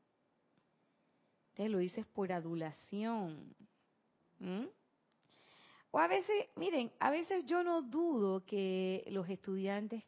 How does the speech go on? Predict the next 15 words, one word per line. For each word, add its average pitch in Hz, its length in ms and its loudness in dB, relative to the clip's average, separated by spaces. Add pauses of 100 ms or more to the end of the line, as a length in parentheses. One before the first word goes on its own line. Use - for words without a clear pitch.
(140)
quieran 180 760 -4 (760)
a - 140 -6
sus 180 180 -6
instructores, 175 760 -4
a 170 80 -10
sus 180 200 -10
maestros, 165 680 -6 (920)
a 180 60 -8
sus 175 160 -8
profesores, 165 760 -8 (240)
por - 100 -10
decirlo, 175 680 -4
los 156 180 -10
físicos, 165 560 -8
¿no? 165 240 -10